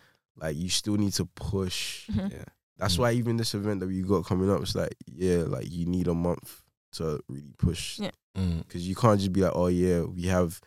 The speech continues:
Speaker 1: X amount of followers on Instagram, drop
Speaker 2: Yeah.
Speaker 1: a flyer,"
Speaker 2: You gotta
Speaker 1: like
Speaker 2: convince people why they should
Speaker 3: Yeah.
Speaker 2: come.
Speaker 1: Exactly. Like, only a s-, only certain people can do that. You know what I'm
Speaker 2: Yeah.
Speaker 1: saying?
Speaker 4: Mm.
Speaker 1: And, um, I understand that I'm not at that stage yet.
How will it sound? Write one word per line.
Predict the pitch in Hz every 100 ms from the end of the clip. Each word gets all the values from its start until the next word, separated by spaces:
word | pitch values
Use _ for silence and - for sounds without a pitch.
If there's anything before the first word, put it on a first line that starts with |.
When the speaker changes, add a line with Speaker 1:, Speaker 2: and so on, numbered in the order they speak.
| _ -
Speaker 1:
X | 80
amount | 98 90
of | 87
followers | 92 87 85
on | 80
Instagram, | 85 - 87 82
drop | 78 90
Speaker 2:
Yeah. | 90
Speaker 1:
a |
flyer," | - 85 85
Speaker 2:
You | 82
gotta | 247
Speaker 1:
like | -
Speaker 2:
convince | 214 247 226
people | - 202 208 185
why | 180 214
they | -
should | 170
Speaker 3:
Yeah. | 151
Speaker 2:
come. | - 196
Speaker 1:
Exactly. | 180 92 92 82
Like, | 73
only | - 117 120
a |
s-, | 110 -
only | - 110 117
certain | - - 113 98
people | 110 98 95
can | 92 85
do | 90
that. | 82 - -
You |
know | 170
what | -
I'm | 92
Speaker 2:
Yeah. |
Speaker 1:
saying? | 87 -
Speaker 4:
Mm. | 98 92 87 -
Speaker 1:
And, | 85 87 87 - - _ -
um, | 87 87 85 80 _ _
I | 104 120
understand | 113 - 104 101
that | 90 - _ -
I'm | 90 98
not | 92
at | 82
that | 65
stage | - 87 82
yet. | 76